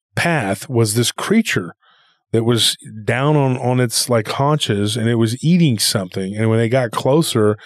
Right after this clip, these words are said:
it was eating, like, what looked like a pig,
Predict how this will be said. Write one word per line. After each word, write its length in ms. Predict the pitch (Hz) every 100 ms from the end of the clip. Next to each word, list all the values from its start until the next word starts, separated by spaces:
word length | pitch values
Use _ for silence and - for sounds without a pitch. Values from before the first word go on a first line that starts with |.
| - - _ -
it 200 | 113 110
was 160 | 123 120
eating, 300 | 139 131 131
like, 300 | 113 110 101
what 160 | 117 110
looked 260 | 147 -
like 320 | 117 110 107
a 200 | 131 113
pig, 540 | 104 113 147 113 92